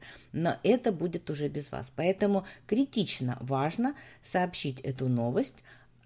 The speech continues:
только одному ближайшему родственнику, от-, только одному человеку. Как правило, люди, когда они сталкиваются с такой ситуацией, они, первая реакция у них — шок, да? Они сначала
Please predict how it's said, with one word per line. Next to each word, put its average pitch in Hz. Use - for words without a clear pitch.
только 262
одному 156
ближайшему 151
родственнику, 107
от-, -
только 208
одному 135
человеку. -
Как 160
правило, 220
люди, 151
когда 135
они 147
сталкиваются 170
с -
такой 147
ситуацией, 135
они, 180
первая 175
реакция 196
у 151
них — 160
шок, -
да? 175
Они 160
сначала 147